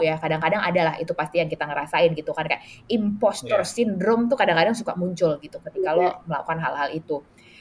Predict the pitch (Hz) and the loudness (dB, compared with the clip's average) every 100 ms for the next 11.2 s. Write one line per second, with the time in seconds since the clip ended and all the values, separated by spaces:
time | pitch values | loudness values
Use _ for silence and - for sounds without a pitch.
0 | - _ 180 175 170 170 - 175 165 156 | -20 _ 4 6 6 2 0 -4 -2 0
1 | 165 156 240 233 160 147 - 165 160 190 | 0 0 -2 2 2 2 -2 -6 -2 2
2 | 185 175 160 151 143 160 165 170 139 165 | 4 4 2 -2 -2 0 0 -2 -4 -2
3 | 156 147 - 170 151 - 147 - 247 - | -4 -4 -2 0 0 -8 -10 -4 -4 -6
4 | _ _ _ _ - 202 202 196 175 175 | _ _ _ _ -8 -4 0 0 2 2
5 | 170 170 180 180 180 190 185 180 170 185 | 2 4 2 2 4 4 4 0 0 -2
6 | 165 156 170 156 147 147 147 190 214 175 | -2 -2 -2 -2 -4 -4 -2 -2 -2 0
7 | 160 160 156 156 180 226 233 196 233 - | 2 2 2 2 2 0 2 4 4 0
8 | - - _ 170 170 170 156 160 160 160 | -16 -20 _ -2 0 2 2 2 0 0
9 | 156 180 175 - 143 139 - - 233 185 | -2 0 0 0 -2 -4 -6 -2 -2 0
10 | 226 151 160 147 151 - 160 - 214 233 | 0 0 -2 -4 -4 -2 -4 -2 2 2
11 | 190 | 2